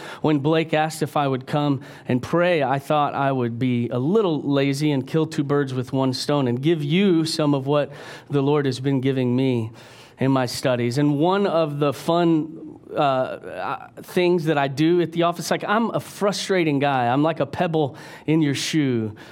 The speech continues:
but I'm also a friendly guy. So it's kinda like I'm a friendly pu-, pebble who frustrates you. Is, um, at the office at Christ Pres, I'm famous for going into someone's office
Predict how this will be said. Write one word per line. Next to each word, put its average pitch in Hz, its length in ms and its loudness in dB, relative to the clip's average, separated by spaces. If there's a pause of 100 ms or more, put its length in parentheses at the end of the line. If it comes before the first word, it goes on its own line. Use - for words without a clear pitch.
(160)
but 170 120 2
I'm 208 120 2
also 254 320 2
a 226 40 0
friendly 240 380 0
guy. 107 340 -6 (180)
So - 180 -4
it's 175 140 -2
kinda 208 220 0
like 190 180 0
I'm 190 120 2
a 175 60 2
friendly 202 380 0
pu-, 120 280 -2 (140)
pebble 131 320 -2
who 131 120 -4
frustrates 127 600 -4
you. 120 100 -4 (460)
Is, 175 240 2
um, 180 320 2
at 180 240 0
the 180 80 2
office 190 480 0
at 160 100 -2
Christ 175 320 -2
Pres, 190 460 0 (1040)
I'm 147 160 2
famous 196 540 0
for 175 280 0
going 175 360 2
into 185 200 2
someone's 156 440 0
office 139 640 -2